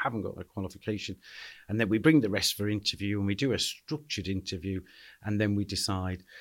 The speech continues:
that, you know, whether they're the right person for the role." And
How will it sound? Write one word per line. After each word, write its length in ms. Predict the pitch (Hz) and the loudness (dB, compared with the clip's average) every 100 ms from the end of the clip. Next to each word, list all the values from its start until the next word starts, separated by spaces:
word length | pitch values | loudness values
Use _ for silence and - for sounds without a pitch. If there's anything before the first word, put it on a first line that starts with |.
| - _ | -20 _
that, 200 | 80 - | -8 -2
you 60 | 98 | 0
know, 100 | 92 | 0
whether 320 | 92 92 85 | 0 -2 -2
they're 140 | 92 | -2
the 100 | 90 | -2
right 240 | 92 90 - | -2 -2 -2
person 320 | 92 87 101 | -4 -4 -4
for 100 | - | -6
the 80 | 95 | -6
role." 380 | - - 107 - - - - _ - 127 | -2 0 0 -4 -14 -18 -20 _ -4 2
And 520 | 135 127 127 123 147 | 6 6 6 2 -6